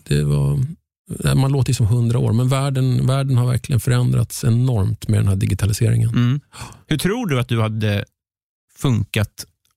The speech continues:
Speaker 2: om du hade slagit igenom idag?
Speaker 1: Ja, jag har ju inte gjort musik som liksom slår sig in i dörren, bara skjuter in en fot i dörren och liksom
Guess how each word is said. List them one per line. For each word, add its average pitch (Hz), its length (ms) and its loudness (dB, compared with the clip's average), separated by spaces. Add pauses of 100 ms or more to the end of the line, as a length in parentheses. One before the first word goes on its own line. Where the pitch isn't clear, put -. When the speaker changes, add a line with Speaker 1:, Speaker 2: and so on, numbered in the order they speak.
(120)
Speaker 2:
om 110 120 2
du 107 60 0
hade 107 120 0
slagit 107 260 -2
igenom 101 180 2
idag? 120 240 -2 (1600)
Speaker 1:
Ja, 101 720 0 (640)
jag - 200 0
har 160 100 2
ju 156 100 2
inte 127 180 0
gjort 135 320 0
musik 110 440 0
som 110 160 0
liksom 101 340 0
slår 107 520 0
sig 110 240 -2
in 110 580 2
i 113 100 -2
dörren, 117 460 0
bara 107 220 0
skjuter 110 360 -2
in 104 120 2
en 104 80 2
fot 113 340 -2
i - 20 0
dörren 110 440 2
och 95 60 0
liksom 98 320 -2